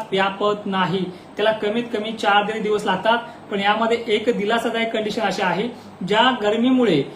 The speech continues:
ज्या कडक उन्हामुळे आपले पिकं सुकतायत, ह्या वाता-, पावसाच्या बनलेल्या वातावरणामुळे त्यांचं सुकण्याचं प्रमाण हे कमी होईल.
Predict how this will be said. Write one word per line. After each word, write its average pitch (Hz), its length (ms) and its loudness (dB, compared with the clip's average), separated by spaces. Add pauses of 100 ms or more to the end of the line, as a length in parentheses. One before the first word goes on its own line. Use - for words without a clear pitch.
(220)
ज्या 226 160 4
कडक 254 440 0
उन्हामुळे 226 360 0
आपले 220 240 0
पिकं 220 320 -6
सुकतायत, 233 520 -2 (320)
ह्या 214 260 6
वाता-, 202 440 2
पावसाच्या 220 540 0
बनलेल्या 208 420 0
वातावरणामुळे 196 720 0
त्यांचं 208 520 -6
सुकण्याचं 220 540 -2
प्रमाण 208 340 0
हे 214 260 -6
कमी 226 260 0
होईल. 180 240 2